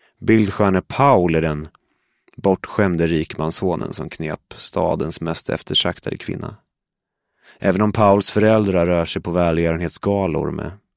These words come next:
nedärvd självklarhet och pondus kan de inte tävla med Margaretes omsusade släkt,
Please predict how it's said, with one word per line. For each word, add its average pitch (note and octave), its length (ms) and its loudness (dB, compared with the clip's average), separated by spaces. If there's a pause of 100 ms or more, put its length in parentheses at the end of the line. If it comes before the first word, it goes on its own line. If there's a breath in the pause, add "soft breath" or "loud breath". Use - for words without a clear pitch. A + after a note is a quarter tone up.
(480 loud breath)
nedärvd E2 960 -2
självklarhet F2 760 0
och F2 80 -6
pondus F#2 480 -4
kan F2+ 200 -4
de F2 120 -2
inte E2+ 160 -4
tävla F#2 480 -2
med D#2+ 280 -10
Margaretes E2 1000 -4
omsusade F2+ 880 -4
släkt, - 540 -12